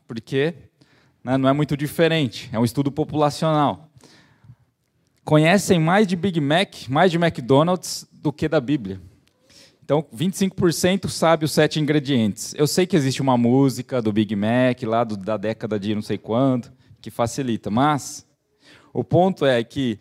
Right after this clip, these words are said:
apenas quatorze por cento dos americanos, ou de nós, vai, brasileiros, conhecemos os dez mandamentos, e isso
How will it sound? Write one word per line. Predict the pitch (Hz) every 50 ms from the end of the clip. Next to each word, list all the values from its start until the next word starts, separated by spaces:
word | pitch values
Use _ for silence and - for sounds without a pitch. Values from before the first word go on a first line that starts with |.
| - - -
apenas | - 123 - - 175 185 185 -
quatorze | - - 156 147 - - 170 175 185 190 175 156 170
por | - 170 160 151
cento | - - - 147 143 151 143 147
dos | 135 127 131
americanos, | 139 135 135 135 131 123 - - 123 127 131 139 151 135 - - -
ou | 87 120 127 131 135 120 120 -
de | 110 113 120 120
nós, | 117 117 117 123 131 127 - -
vai, | - 101 110 120 120
brasileiros, | 104 110 117 107 117 104 107 117 127 - - -
conhecemos | - - 147 147 151 147 - - - - 135 135 147 156 156 139
os | 139 131 120
dez | 131 135 139 120
mandamentos, | 139 139 143 170 165 156 156 156 127 135 120 117
e | 139 151 190
isso | 214 - - - - 87